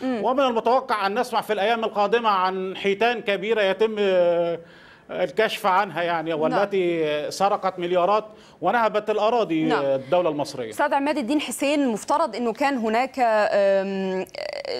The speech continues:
Speaker 1: جمعية لمكافحة الفساد، آه، داخل البرلمان السابق المنحل، وحتى يشاع أن هناك، آم، داخل أفراد هذه الجمعية من ستتم محاسبتهم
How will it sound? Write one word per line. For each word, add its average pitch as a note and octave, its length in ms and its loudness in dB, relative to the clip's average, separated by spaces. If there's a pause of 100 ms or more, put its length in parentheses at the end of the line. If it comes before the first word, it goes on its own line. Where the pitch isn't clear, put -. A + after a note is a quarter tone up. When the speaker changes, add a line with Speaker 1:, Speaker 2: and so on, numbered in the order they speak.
Speaker 1:
جمعية A3+ 800 0
لمكافحة G#3 840 -2
الفساد، G#3 800 0
آه، F#3+ 280 2 (300)
داخل B3+ 400 -2
البرلمان A3 680 -2 (120)
السابق A#3 560 0
المنحل، G#3+ 580 -4 (400)
وحتى A3 800 0
يشاع C4+ 500 0
أن B3 120 -2
هناك، A#3 400 -2
آم، G3 600 0 (160)
داخل B3 400 -2
أفراد C4 400 0
هذه B3+ 280 0
الجمعية G#3+ 440 0
من A#3+ 160 -2
ستتم C4 460 -2
محاسبتهم B3 840 -2